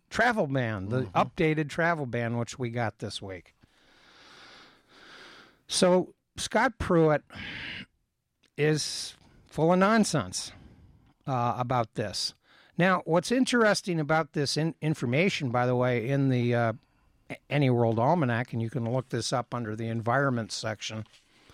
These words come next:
Speaker 1: that documents, uh, air quality around the globe, as well as the, uh, United States metropolitan areas, which, by the way, you can see where the polluted parts of America really are. They're in California,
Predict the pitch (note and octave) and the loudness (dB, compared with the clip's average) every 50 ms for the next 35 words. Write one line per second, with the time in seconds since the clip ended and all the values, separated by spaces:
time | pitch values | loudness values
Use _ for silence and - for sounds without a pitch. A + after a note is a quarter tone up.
0 | _ _ _ _ _ - C3+ B2 A2+ - C3+ B2+ C3+ C3+ - C#3+ B2+ A#2+ A2+ A2 | _ _ _ _ _ -6 -6 -6 -2 0 2 2 2 2 0 -2 -2 -2 -2 -2
1 | - - - C3 A#2+ A2 G#2+ G#2 - C3+ C#3 C#3 C3 - - D3 C3+ C3+ C3 C3+ | -4 -4 -2 -2 -2 -2 -2 -2 0 0 0 0 0 -2 0 2 2 2 2 2
2 | C3 C3 B2+ B2 A#2+ B2+ B2+ B2+ B2 A#2 A2+ A2+ A2+ A2 A2+ A#2+ B2 C3+ D#3 E3 | 0 0 -2 0 0 0 0 0 0 -2 -2 -4 -2 0 2 2 2 2 2 0
3 | D3 B2+ A#2+ A2 C#3+ B2+ B2 B2 B2 A#2+ B2 B2 - - - A#2 B2 B2 A#2+ A#2+ | 0 -4 -4 -2 -2 0 0 2 2 2 0 -2 -2 -4 -8 -8 -6 -6 -6 -2
4 | B2 C3 B2 B2+ B2+ B2+ B2 A2+ - - C#3 C3+ A#2 - C3 B2+ A#2+ - - A#2+ | -2 0 0 2 2 0 0 -2 -2 -2 -2 -2 -2 -2 -2 -2 -2 -4 -6 -6
5 | - A#2+ A#2 A2+ A2 G#2 G2+ G#2 A2+ C#3+ D#3+ E3 D3 B2 A#2 B2 B2+ - - _ | -4 -2 -2 -2 -2 -4 -6 -4 -2 0 0 2 2 2 0 -2 -4 -6 -10 _
6 | _ _ _ _ _ _ _ - - - - - - - _ _ _ _ _ _ | _ _ _ _ _ _ _ -20 -20 -20 -20 -20 -20 -20 _ _ _ _ _ _
7 | _ G3+ F#3+ D#3+ D3 D3+ D#3 C3 - D3+ D3+ D3+ D3 C#3 C3+ C3 C#3+ D#3 D3 C#3 | _ -2 0 2 4 2 2 0 0 0 2 2 2 2 2 2 2 2 2 2
8 | C3 B2+ A#2+ - B2+ B2 - - - D3 C#3+ C3+ B2 B2+ B2+ A#2 A#2+ - - - | 0 -2 -2 -4 -4 -4 -4 -2 0 0 2 2 2 0 0 -2 -2 -4 -2 -2
9 | C3 B2 B2 A#2+ A2 A2 A2+ - C#3 C#3 C3 - - C3+ A#2 A#2+ A#2+ A#2+ B2 B2+ | -2 0 -2 -2 -4 -6 -4 -2 0 0 0 -2 -4 -6 -6 -4 -2 -2 -2 -2
10 | B2 A#2 - A#2+ G#2+ A#2 A#2+ A2 G#2 G#2+ B2+ D3 D#3 C#3 A2 F#2+ G#2 A2 A2 A2+ | -2 -2 -2 -4 -2 -2 -2 -2 -2 0 0 2 2 2 0 -2 -4 -6 -6 -6
11 | A2+ A2 A2+ A2+ A2 G#2+ G#2 - - C3+ B2+ A#2+ A#2+ A#2 - - C3 B2+ A#2+ A#2+ | -4 -4 -4 -2 -4 -4 -4 -4 -2 -2 0 0 -2 -4 -4 -4 -4 -2 -2 0
12 | A2+ A#2 B2 | -2 -2 -4